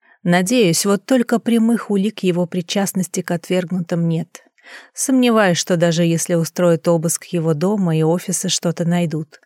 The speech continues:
Он обычно слишком осторожен". "А если допрос волчий?" "Не смеши,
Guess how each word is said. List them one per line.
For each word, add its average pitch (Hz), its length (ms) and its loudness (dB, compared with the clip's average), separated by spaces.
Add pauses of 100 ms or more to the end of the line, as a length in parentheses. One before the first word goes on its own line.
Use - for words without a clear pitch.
(300)
Он 226 200 0
обычно 165 440 -2
слишком 165 500 -8
осторожен". 175 720 -6 (1080)
"А 202 120 0
если 202 420 2
допрос 185 600 -2
волчий?" 190 720 -2 (560)
"Не 190 180 2
смеши, 202 640 2